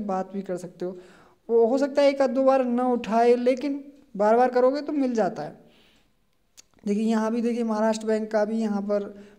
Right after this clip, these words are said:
payment निकल के आया है। ये ऐसी बात नहीं है कि वहाँ पर सरकार payment नहीं कर रही है, Paper,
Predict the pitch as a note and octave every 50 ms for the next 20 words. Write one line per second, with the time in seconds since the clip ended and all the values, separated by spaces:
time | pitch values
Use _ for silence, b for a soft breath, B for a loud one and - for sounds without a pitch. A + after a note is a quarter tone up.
0 | _ _ G3 G3 G3+ G#3 G#3 G3+ G3+ G3+ G#3 G3+ G3 G3 G3+ G3+ F#3+ F#3+ F#3+ F#3+
1 | G3 G3 A3+ C4 D4 D#4 B3+ G#3+ G3+ A3+ G#3+ A3 A3+ A3 A3 G#3+ A3 A3 A3 A3
2 | A3 A3 G#3+ G#3+ G#3 G3+ G3+ G3+ G#3 G#3 G#3 G3+ - F#3+ F#3 G3+ G3 G3 G3+ G3+
3 | G3 F#3+ F#3+ F#3+ F#3 F#3 F#3 G3 G3 F#3+ F#3 F#3+ F3 E3+ F3 G3 B3 - A3+ A3
4 | A3 A#3+ A#3+